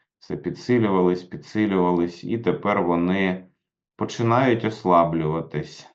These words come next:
М, тобто знак зодіака Овін — це правдоруб, е, і тому можна очікувати, що навіть політики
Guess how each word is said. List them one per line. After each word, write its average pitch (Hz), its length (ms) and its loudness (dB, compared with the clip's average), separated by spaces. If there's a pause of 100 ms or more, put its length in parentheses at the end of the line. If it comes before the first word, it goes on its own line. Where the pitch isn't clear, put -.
(100)
М, 82 480 -4
тобто 90 300 -2
знак 107 300 0
зодіака 101 560 0
Овін — 101 380 2
це 92 140 -8
правдоруб, 98 760 0 (1080)
е, 78 240 -8
і 92 180 -2
тому 92 440 -2
можна 92 440 -2
очікувати, 82 880 -2
що 82 1160 2
навіть 90 480 0
політики 87 960 -2